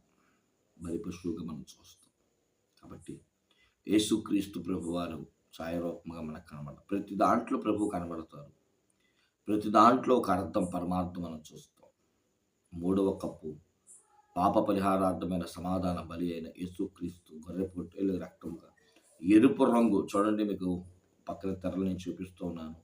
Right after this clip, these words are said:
ఎరుపు రంగు తెరతో ఆ యొక్క ప్రత్యక్ష గుడారం కప్పినట్లుగా మూడవ చూస్తున్నాం.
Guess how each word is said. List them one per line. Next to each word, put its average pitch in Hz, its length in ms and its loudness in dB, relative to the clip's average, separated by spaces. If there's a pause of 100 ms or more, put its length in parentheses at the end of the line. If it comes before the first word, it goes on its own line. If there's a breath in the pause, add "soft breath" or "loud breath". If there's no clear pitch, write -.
(520)
ఎరుపు 113 520 6
రంగు 110 440 4
తెరతో - 2750 -10 (640)
ఆ 87 180 -4
యొక్క 82 420 -10 (200)
ప్రత్యక్ష 92 400 -4
గుడారం 87 520 -2 (440)
కప్పినట్లుగా 87 520 -6
మూడవ 82 220 -6
చూస్తున్నాం. 78 720 -10